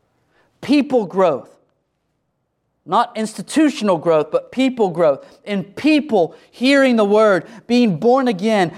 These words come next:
connected to Jesus by His word and Spirit, connected to one another in a local church. God's plan is to change people's lives and then connect those people's lives together in covenant community.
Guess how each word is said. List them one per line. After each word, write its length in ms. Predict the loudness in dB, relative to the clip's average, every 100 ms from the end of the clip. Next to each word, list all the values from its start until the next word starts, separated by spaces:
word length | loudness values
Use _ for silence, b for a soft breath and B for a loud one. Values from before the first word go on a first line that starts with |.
| B
connected 560 | -4 0 2 0 -2 -4
to 80 | -4
Jesus 600 | -2 0 0 2 0 0
by 300 | -2 0 2
His 220 | 0 -2
word 360 | 0 2 2 2
and 180 | -2 -4
Spirit, 400 | -4 0 0 0
connected 460 | 0 0 0 -6
to 100 | -4
one 180 | -2 0
another 320 | 2 2 0
in 140 | -2 0
a 80 |
local 500 | 2 0 0 -6 -8 B B -4
church. 300 | 0 0 -4 B -6
God's 320 | 0 2 0
plan 480 | -6 -8 -4 -2 -4 B -6
is 140 | -6
to 140 | -4 -8
change 600 | -4 -2 -2 -2 -6 -2
people's 420 | -2 0 -2 -2
lives 520 | 0 2 2 0 -4 B
and 140 | -6 -6
then 80 |
connect 480 | -2 0 2 0 0
those 260 | 0 2 0
people's 420 | -8 -4 -4 0
lives 220 | 0 0
together 460 | -6 -4 -2 0 -2
in 160 | -4
covenant 440 | -2 0 0 -4 -8
community. 440 | -4 -2 -2 -6